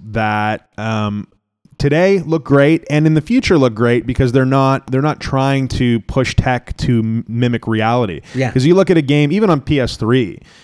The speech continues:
Speaker 1: you know, I went back and played Red Dead Redemption a little while ago, and that game, when we, when I first played it on P S three, I remember looking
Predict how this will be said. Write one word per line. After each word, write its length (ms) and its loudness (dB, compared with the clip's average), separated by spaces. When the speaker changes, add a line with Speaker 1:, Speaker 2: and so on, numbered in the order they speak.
Speaker 1:
you 100 -4
know, 80 0
I 100 2
went 160 2
back 220 0
and 80 -4
played 220 0
Red 180 2
Dead 220 0
Redemption 420 -2
a 80 -4
little 180 -4
while 240 -2
ago, 360 -4
and 240 -4
that 240 -2
game, 320 0
when 240 0
we, 120 2
when 140 0
I 60 -2
first 340 -4
played 240 -4
it 60 -2
on 160 -4
P 160 -2
S 160 -4
three, 380 0
I 100 -6
remember 420 0
looking 520 -6